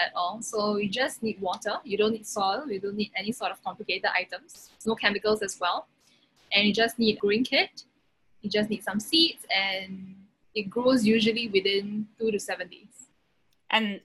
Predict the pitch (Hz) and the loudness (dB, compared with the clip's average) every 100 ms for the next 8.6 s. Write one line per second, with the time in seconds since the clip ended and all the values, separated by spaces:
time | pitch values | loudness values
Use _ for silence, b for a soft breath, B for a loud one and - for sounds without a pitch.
0 | _ - 214 - 262 254 226 214 202 196 | _ -4 -2 0 0 4 4 4 0 0
1 | 190 180 - 233 220 - 196 185 165 180 | -2 -4 -2 -2 -2 -2 0 0 -2 -4
2 | 170 - 180 175 175 180 175 180 165 165 | -2 4 8 6 4 0 -2 -4 2 2
3 | 165 175 175 175 160 - - 170 151 151 | 2 -2 -2 -2 -2 2 8 8 8 0
4 | - - 156 165 160 160 - _ _ _ | -2 -2 -2 -2 -2 -6 -8 _ _ _
5 | - _ _ - 175 190 - _ _ 185 | -20 _ _ 0 0 0 -6 _ _ -2
6 | 185 185 185 - 214 160 - 175 170 160 | 0 0 -2 2 4 4 6 4 4 -4
7 | B B B 208 220 214 208 202 175 196 | B B B 4 6 6 6 8 8 8
8 | 202 - 190 180 170 | 6 0 4 4 4